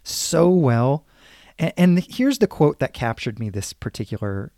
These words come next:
time as I've been reading it again, or restarting it, I should say. Peterson says, "How can I lead people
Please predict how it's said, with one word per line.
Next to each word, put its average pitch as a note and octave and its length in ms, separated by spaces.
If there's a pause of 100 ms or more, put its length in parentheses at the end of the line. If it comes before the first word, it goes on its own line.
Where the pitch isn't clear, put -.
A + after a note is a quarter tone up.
(120)
time G#2 380
as A2 160
I've G2+ 160
been G#2+ 140
reading G2+ 260
it F#2+ 80
again, F#2+ 360 (800)
or B2 220
restarting G#2 640
it, F#2+ 140
I F#2 40
should - 240
say. G2 240 (1400)
Peterson G3+ 420
says, C#3 460 (1400)
"How A3+ 240
can C4 180
I F#3+ 120
lead F3 360
people G#2 520